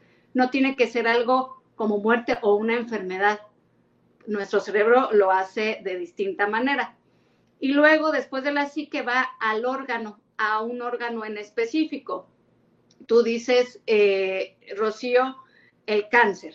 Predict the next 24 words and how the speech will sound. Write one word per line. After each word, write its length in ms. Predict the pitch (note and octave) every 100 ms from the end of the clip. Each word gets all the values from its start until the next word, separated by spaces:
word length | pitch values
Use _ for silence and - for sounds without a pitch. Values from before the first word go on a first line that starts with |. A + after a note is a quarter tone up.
| _
¿no? 320 | - A#3+ - _ _ _ _
El 180 | A#3 A#3
cáncer 380 | D4 D#4+ D#4 D4+
en 100 | C#4+
general 480 | C4+ B3+ A#3+ C#4+ C#4+
te 120 | B3+
van 200 | A#3 B3+
a 60 | B3
decir 480 | A3 - B3+ C4+ -
el 180 | G3+
Google 440 | A3 C4 C4+ C4+ A3+
y 40 |
los 200 | G#3+ G3+
libros, 400 | A3+ C4 C4+ C4
quizá 360 | G#3 G3+ A#3 A#3
que 140 | A3
es 100 | A3
mucho, 720 | G#3 G#3 G#3 - A3 A3 A3+ -
eh, 720 | G3 F#3+ F#3 F3+ F3+ F3 - _ _ _ _ _ _ -
que 120 | B3
no 120 | B3
dices 220 | B3 A3+
las 240 | G#3+ G#3 -
cosas, 840 | B3 C4 C4 C4 A#3 A#3 A#3+ -